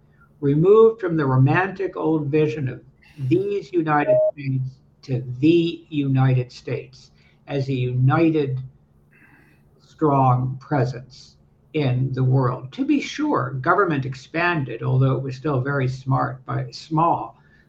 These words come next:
by, uh, current standards. But government took a role that previously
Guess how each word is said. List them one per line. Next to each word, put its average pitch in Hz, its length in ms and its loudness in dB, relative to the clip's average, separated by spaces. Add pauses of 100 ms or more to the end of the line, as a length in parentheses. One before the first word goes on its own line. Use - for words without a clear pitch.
(160)
by, 135 360 4 (280)
uh, 131 260 -2 (120)
current 131 480 -4
standards. - 880 -12 (1400)
But - 380 -4 (220)
government 277 540 -2 (420)
took 214 400 -8
a 165 80 -2
role 151 800 2
that 151 240 -4
previously 160 1200 0